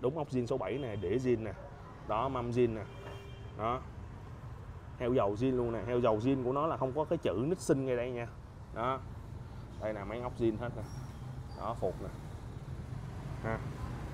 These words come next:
Rồi. Em, à, quay tiếp theo cái phần bên, à, cái cục máy cho anh chị coi nè. Cục máy là nguyên zin nha anh chị, đầu nồi chưa rớt.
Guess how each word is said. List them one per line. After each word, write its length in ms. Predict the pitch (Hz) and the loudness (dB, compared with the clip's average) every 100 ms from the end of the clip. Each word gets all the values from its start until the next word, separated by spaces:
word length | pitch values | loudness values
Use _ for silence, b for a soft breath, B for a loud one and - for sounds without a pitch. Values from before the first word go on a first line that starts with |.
| - - - - | -6 -6 -4 2
Rồi. 240 | 101 95 90 - - - - - - - - - - - | 4 2 0 -4 -6 -6 -6 -6 -6 -6 -6 -6 -6 -2
Em, 220 | 123 127 | 0 2
à, 320 | 123 120 120 - - - - | 2 4 2 0 -6 0 6
quay 120 | 127 | 6
tiếp 140 | 151 - | 6 4
theo 180 | 147 127 | 4 6
cái 80 | 123 | 6
phần 220 | 143 107 107 | 4 4 6
bên, 220 | 113 123 127 | 8 8 8
à, 360 | 123 123 120 120 | 4 4 4 2
cái 80 | |
cục 200 | 131 95 | 2 2
máy 180 | 120 139 | 2 2
cho 60 | 175 | 2
anh 60 | 131 | 2
chị 80 | 113 | 0
coi 200 | 117 113 | 4 4
nè. 60 | 110 101 - - - | 2 -2 -6 -6 2
Cục 140 | 110 98 | 2 4
máy 160 | 139 | 2
là 80 | 185 | 4
nguyên 240 | 135 139 | 6 6
zin 220 | 131 139 131 | 6 6 4
nha 100 | 127 | 2
anh 80 | |
chị, 220 | 123 101 104 | 2 0 2
đầu 240 | 107 107 | 4 4
nồi 160 | 107 95 | 2 2
chưa 140 | 123 | 4
rớt. 200 | 127 147 | 6 4